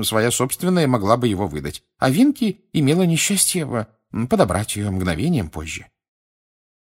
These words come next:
«Но тогда, значит, она находилась в футе от настоящего преступника?» с нетерпением проговорил мистер Дигори.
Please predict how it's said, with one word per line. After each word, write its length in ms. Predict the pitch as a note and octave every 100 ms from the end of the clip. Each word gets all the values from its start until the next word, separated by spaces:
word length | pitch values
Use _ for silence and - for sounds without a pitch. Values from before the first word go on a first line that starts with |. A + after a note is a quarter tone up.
| _ _ _
«Но 280 | - A2 G2 -
тогда, 360 | A2+ G#2 G#2
значит, 460 | F#2+ A2 - G#2 - _ _ -
она 220 | F#2 G2+
находилась 520 | G2+ G2+ B2 C3 -
в 40 |
футе 400 | - - G#3 -
от 120 | F#2 G#2+
настоящего 540 | G#2 A#2+ A2 - A#2
преступника?» 600 | E3+ - B2 - D#2 - _ _ _ _
с 120 | - F#2
нетерпением 640 | E2 E2+ - D#2+ G#2 B2+
проговорил 480 | A2 G#2+ A2 G2+ G#2
мистер 400 | E2+ E2 G2+ G#2
Дигори. 500 | E2+ D2+ D2 C2+